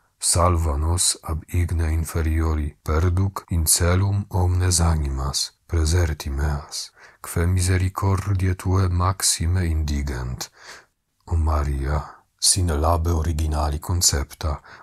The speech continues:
ora pro nobis qui ad te recurrimus, et pro omnibus qui ad te non recurrunt, et praesertim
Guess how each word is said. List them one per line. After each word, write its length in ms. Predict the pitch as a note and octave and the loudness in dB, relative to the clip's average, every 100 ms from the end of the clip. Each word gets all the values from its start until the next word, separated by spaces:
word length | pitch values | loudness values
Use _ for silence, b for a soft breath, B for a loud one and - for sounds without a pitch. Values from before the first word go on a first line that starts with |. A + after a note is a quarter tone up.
| _ | _
ora 300 | F#2 F2+ F2 | 2 4 4
pro 240 | - F2+ | 2 0
nobis 540 | F2+ F2+ F2+ F2+ G2 - | 2 2 2 2 0 -2
qui 220 | - F2 | -2 -2
ad 200 | D#2+ - | 0 -2
te 140 | - E2 | -2 0
recurrimus, 1080 | E2+ - G2+ G2 G2 G2 F#2+ G2+ A#2+ - B B - | 0 -2 -2 0 2 2 4 2 2 0 B B -4
et 240 | E2+ - | -4 -2
pro 220 | - F2+ - | -2 0 2
omnibus 640 | G#2 G#2 G#2+ G2 A2 - | 2 4 2 2 2 0
qui 240 | - G#2 G2 | -2 -2 0
ad 220 | G#2 - | 0 -2
te 160 | G#2 | -2
non 420 | F#2 F2 A#2 A#2 F2+ | 0 0 2 4 4
recurrunt, 960 | D#2+ - - F2+ F2+ F2+ G#2+ A2+ - B B B | 2 0 0 0 2 2 2 2 -2 B B B
et 180 | F2 - | -6 -6
praesertim 840 | - E2+ D#2+ E2+ E2+ E2+ F#2 F2+ | 0 2 4 4 4 2 0 -2